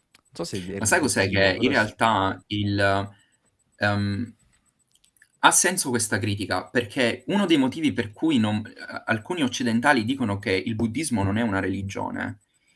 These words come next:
Speaker 2: è proprio il fatto che ormai religione è diventato sinonimo di monoteismo. Cioè, se una, se un, un cre-, un culto, un credo, una dottrina si discostano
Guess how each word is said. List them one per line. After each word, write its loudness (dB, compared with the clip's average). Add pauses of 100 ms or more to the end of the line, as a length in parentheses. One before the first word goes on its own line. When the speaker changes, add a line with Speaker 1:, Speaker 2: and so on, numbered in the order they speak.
(240)
Speaker 2:
è 0
proprio 2
il -2
fatto 0
che -2
ormai 2
religione 0
è 0
diventato -2
sinonimo -2 (440)
di -6
monoteismo. 0 (1400)
Cioè, 8
se 6
una, 6
se 0
un, -2
un 2
cre-, -6
un 0
culto, 0
un 0
credo, 2
una 0
dottrina 0
si -2
discostano 0